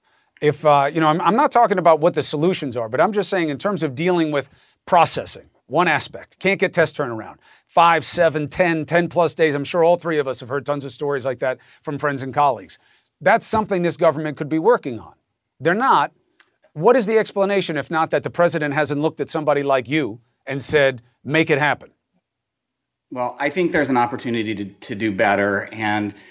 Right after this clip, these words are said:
Speaker 2: I, I hope we get there soon. It's a matter of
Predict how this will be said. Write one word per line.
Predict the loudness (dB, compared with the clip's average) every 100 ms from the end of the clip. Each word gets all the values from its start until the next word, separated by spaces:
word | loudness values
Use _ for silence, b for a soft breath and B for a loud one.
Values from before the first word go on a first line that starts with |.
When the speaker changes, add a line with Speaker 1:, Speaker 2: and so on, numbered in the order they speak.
| B -4
Speaker 2:
I, | -2 -2 -4
I |
hope | -2 -2 -2
we | -2
get | -4 -4
there | -6
soon. | -6 -8 -8 -8 -8
It's | -6 -6 -4
a |
matter | -2 0 0 -2 -4
of | -4 -4 -4 -8